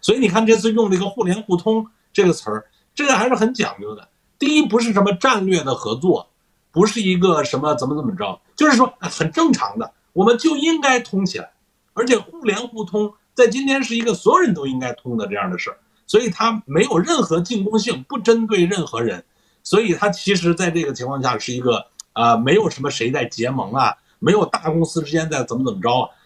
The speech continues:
就这一点我觉得是，呃，在今天也比较适合的一个方式。而且呢，其实正经我觉得美团在这些基本功层面，或者说这些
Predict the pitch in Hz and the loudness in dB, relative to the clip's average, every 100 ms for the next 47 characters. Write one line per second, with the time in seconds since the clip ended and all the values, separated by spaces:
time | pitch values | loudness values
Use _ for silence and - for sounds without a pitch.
0 | - 185 180 311 226 139 127 104 90 95 | 0 2 4 4 4 4 2 -2 -2 -4
1 | 104 - 117 98 90 _ _ 98 104 101 | -4 -4 -4 -4 -4 _ _ -4 -2 -2
2 | 101 - - - - 180 233 226 220 135 | -4 -6 -6 -2 2 4 6 6 4 2
3 | 170 147 - 277 113 107 98 92 90 90 | 0 0 -2 -2 -2 -4 -6 -6 -8 -10
4 | - _ _ - 202 - 113 113 - 180 | -14 _ _ -4 0 2 0 -2 0 0
5 | 208 269 214 - 131 107 110 110 101 92 | 0 0 0 0 -4 -6 -6 -8 -8 -8
6 | - 98 135 170 131 110 _ _ - 160 | -6 -4 -2 -2 -2 -4 _ _ 0 2
7 | 180 175 - 285 190 101 113 131 123 90 | 2 0 -2 0 0 -2 -2 0 0 -4
8 | 95 92 80 - 113 110 131 131 120 135 | -6 -4 -2 0 0 0 -2 -2 0 0